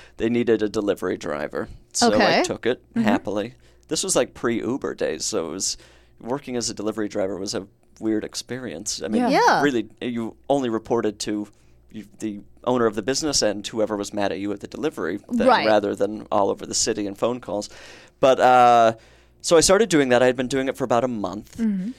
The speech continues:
Speaker 1: And things were going fine. Again, I was a star employee. I was delivering things mostly on time, breads,
Speaker 3: <laughs>
Speaker 1: sandwiches, catering,
Speaker 3: Mm-hmm.
Speaker 1: the works.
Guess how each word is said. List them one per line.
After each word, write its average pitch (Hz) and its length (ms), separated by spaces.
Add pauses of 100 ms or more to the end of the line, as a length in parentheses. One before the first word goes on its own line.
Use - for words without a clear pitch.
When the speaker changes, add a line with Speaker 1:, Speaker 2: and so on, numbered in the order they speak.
(400)
Speaker 1:
And 123 840 (220)
things 127 240
were 160 60
going 190 200
fine. 123 360
Again, 127 220
I 120 40
was 110 140
a 117 40
star 104 360
employee. 110 720 (360)
I 113 800
was 120 220
delivering 120 360
things 107 360
mostly 120 460
on 104 200
time, 131 760 (120)
breads, 127 960 (100)
Speaker 3:
<laughs> - 140
Speaker 1:
sandwiches, 139 800
catering, 135 760
Speaker 3:
Mm-hmm. 220 300 (300)
Speaker 1:
the 123 100
works. 110 640